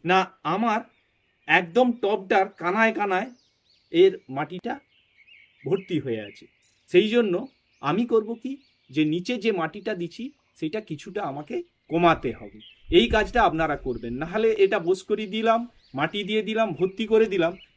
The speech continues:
তাতে কিন্তু একটু সমস্যা হবে। পরবর্তীকালে আবারও যদি এই গাছে সার দিতে হয়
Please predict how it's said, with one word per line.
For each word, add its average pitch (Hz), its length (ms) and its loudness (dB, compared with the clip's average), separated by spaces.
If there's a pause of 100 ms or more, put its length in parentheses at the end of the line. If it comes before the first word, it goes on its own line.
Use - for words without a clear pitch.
তাতে 165 240 0
কিন্তু 220 320 -6 (240)
একটু 185 240 -2
সমস্যা 139 480 -8
হবে। 117 240 -16 (420)
পরবর্তীকালে 226 680 4 (840)
আবারও 226 360 2
যদি 208 260 -6 (160)
এই 190 100 4
গাছে 180 360 0 (480)
সার 180 320 0
দিতে 165 280 -4
হয় 139 260 -8